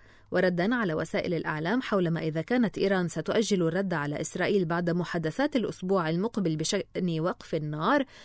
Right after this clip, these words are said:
وما إذا كانت هناك أيضًا قنوات موجودة لنقل الرسائل بين إيران وأمريكا،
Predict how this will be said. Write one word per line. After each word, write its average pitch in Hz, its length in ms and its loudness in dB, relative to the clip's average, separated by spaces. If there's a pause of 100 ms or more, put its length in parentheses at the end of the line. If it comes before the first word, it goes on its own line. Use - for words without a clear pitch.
(160)
وما 233 240 4
إذا 220 240 2
كانت 349 400 -4
هناك 190 280 -4
أيضًا 202 400 -2
قنوات 208 460 0
موجودة 220 560 2
لنقل 160 380 -4
الرسائل 170 520 0
بين 170 220 -2
إيران 208 440 0
وأمريكا، 208 640 0